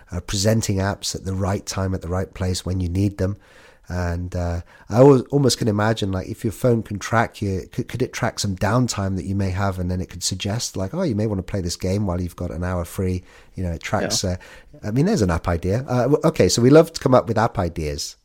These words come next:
Speaker 1: Ed, on this show. It's one of the, the
Speaker 2: Right.
Speaker 1: segments on this show. <laughs> I f-, I feel like I've just chatted to you and, and come up with one.
Speaker 2: <laughs>
Speaker 1: Uh, wouldn't it be great to have, um, the ability to, to get notified when you, you know, your, you,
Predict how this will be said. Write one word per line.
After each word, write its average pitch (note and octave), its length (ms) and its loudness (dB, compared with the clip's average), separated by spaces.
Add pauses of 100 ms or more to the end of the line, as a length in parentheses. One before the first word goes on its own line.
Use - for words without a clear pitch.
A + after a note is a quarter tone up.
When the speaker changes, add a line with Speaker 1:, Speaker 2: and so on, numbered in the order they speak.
(140)
Speaker 1:
Ed, F#2 300 -6
on F2 160 -4
this F2 100 -2
show. F2 360 2
It's - 260 -8
one G2+ 100 0
of F#2 60 0
the, F2+ 100 -4 (140)
the F3+ 80 -8
Speaker 2:
Right. B2+ 100 6
Speaker 1:
segments F#2+ 380 -2
on E2+ 100 -6
this E2+ 100 -4
show. F#2+ 300 -2 (180)
<laughs> - 180 -20
I A2 60 2
f-, - 320 -6 (100)
I - 60 -6
feel D3+ 220 8
like A2+ 220 6
I've A#2 80 8
just A#2 200 2
chatted A2+ 400 0 (280)
to B2 100 -2
you G#2 200 6
and, G#2 180 0
and A2+ 120 0
come B2+ 160 8
up C3 160 10
with A#2+ 140 6
one. F#2+ 260 0
Speaker 2:
<laughs> - 40 -12 (360)
Speaker 1:
Uh, B2 120 0
wouldn't G3 220 4
it A#3 60 0
be G#3 120 0
great E3+ 480 2
to A#2 160 -4
have, A#2+ 500 0
um, A#2 240 -4
the A#2 140 2
ability A#2+ 580 0
to, G2+ 580 -2 (520)
to C3 100 -2
get C3 220 2
notified A#2+ 640 2
when G#2+ 180 -4
you, - 140 -8
you C3 160 -4
know, G2 80 0
your, G#2 320 -2
you, G#2+ 200 -4